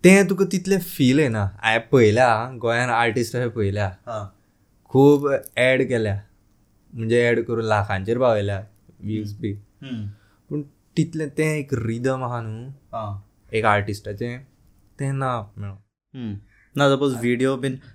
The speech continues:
Speaker 2: हायप करता पळय, मातशें चड इफेक्ट घातलो, फायर घातलो, आनी चड सामको असो प्रोडक्शन व्हॅल्यू वाडयलो, पूण if I think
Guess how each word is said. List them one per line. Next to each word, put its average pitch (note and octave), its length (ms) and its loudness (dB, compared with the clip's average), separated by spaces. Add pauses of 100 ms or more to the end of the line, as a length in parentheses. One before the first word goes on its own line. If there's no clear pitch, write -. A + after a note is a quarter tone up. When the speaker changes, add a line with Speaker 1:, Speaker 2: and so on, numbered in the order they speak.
Speaker 2:
हायप B2+ 360 4
करता A2+ 280 0
पळय, A2 200 0
मातशें G#2+ 340 -2 (360)
चड A#2+ 220 2
इफेक्ट G#2 380 -4
घातलो, G2 720 -10
फायर F#2+ 280 -2
घातलो, F#2 520 -10 (300)
आनी G2+ 220 0
चड A2 300 -4
सामको G#2+ 300 -6
असो G#2+ 460 -6
प्रोडक्शन A2 520 -2
व्हॅल्यू A2 320 2
वाडयलो, G#2 360 2
पूण A2 200 -8
if A#2 220 -6
I - 160 -2
think C3+ 220 -2